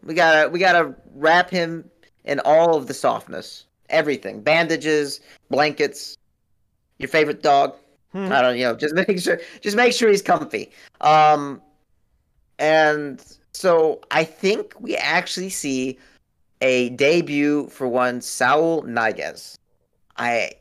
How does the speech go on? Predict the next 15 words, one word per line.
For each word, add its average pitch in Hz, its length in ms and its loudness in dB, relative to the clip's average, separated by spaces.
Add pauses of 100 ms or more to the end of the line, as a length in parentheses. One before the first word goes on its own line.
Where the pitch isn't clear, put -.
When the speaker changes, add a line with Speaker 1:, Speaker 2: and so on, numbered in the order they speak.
(200)
Speaker 1:
I, 120 160 -2
he's 139 380 -6
been - 220 -4
able 160 220 2
to - 60 -10
spend 147 540 -2 (460)
the 160 440 -2
vast 139 460 -2
majority 139 640 0
of 131 100 -4
the 120 80 -4
international 123 560 -4
break 117 420 -4
at 127 260 -2
Chelsea, 135 680 -4